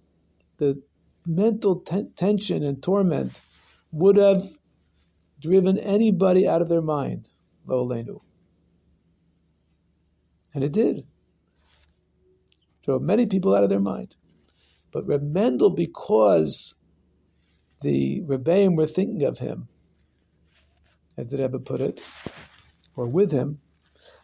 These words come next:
that's how he was able to hold on. Now, does that relate to all of us? Obviously, you know, we don't all have such relationships <laughs> with, with the seven Ch-, Rebbes of Chabad to necessarily have that kind of thought. But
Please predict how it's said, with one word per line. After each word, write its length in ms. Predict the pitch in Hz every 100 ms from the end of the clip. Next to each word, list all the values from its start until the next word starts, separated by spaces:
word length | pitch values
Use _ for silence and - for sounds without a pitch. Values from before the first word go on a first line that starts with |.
| _
that's 240 | 165 170
how 140 | 160 160
he 40 |
was 120 | 151
able 180 | 147 139
to 180 | 143 147 -
hold 260 | - 131
on. 240 | 180 143 120
Now, 300 | 127 131 127 _ - - - _ _ -
does 140 | 135
that 240 | 170 175
relate 320 | 175 156 160 -
to 60 |
all 160 | 139 190
of 100 | 285
us? 260 | 330 -
Obviously, 800 | - 220 214 202 - 185 175 180 208
you 120 | 180
know, 160 | 170 160
we 140 | 160
don't 180 | 160 170
all 220 | 156 156
have 300 | 139 151 143 156 -
such 280 | - - 147
relationships 880 | 165 208 226 208 - - 123 - - - - -
<laughs> 1500 | 202 - 214 - - - - - - _ _ _ _ _
with, 420 | 147 156 165 120 - _ _ _
with 140 | 151
the 120 | 143 143
seven 400 | - 180 185 170
Ch-, 120 | 135 123 - -
Rebbes 400 | 170 196 170 160
of 80 |
Chabad 680 | - 185 190 214 170 196 220 - _ _ _
to 80 | 160
necessarily 760 | 170 165 160 175 160 156 165 156
have 220 | 151 147
that 160 | 147
kind 120 | 147 135
of 140 | 127
thought. 320 | 208 208 131
But 240 | 170 175